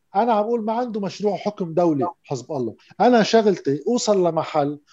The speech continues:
حط حزب الله قدام ورقة حكم، بس هون بدك يجي إذا إلى، إذا إلى قبول شعبي، إذا ما إلى قبول شعبي العوض بسلامتي. إذا وصل الواحد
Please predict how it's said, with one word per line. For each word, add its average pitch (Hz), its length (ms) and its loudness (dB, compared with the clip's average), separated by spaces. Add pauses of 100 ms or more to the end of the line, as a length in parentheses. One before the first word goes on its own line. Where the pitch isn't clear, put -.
(140)
حط 247 280 -4
حزب 180 280 -6
الله 226 200 4
قدام 196 420 2
ورقة 208 340 2
حكم، 175 360 -4
بس 135 180 -8
هون 208 120 -2
بدك 185 280 -2
يجي 180 240 -4
إذا 139 140 -2 (100)
إلى، 151 300 -2
إذا 143 240 -2
إلى 180 100 2
قبول 170 380 0
شعبي، 190 320 -2
إذا 127 200 -10
ما 170 100 -4
إلى 180 80 2
قبول 151 260 -4
شعبي 131 180 -4
العوض 170 240 0
بسلامتي. 180 500 -4 (440)
إذا 254 200 4
وصل 240 420 2
الواحد 180 520 2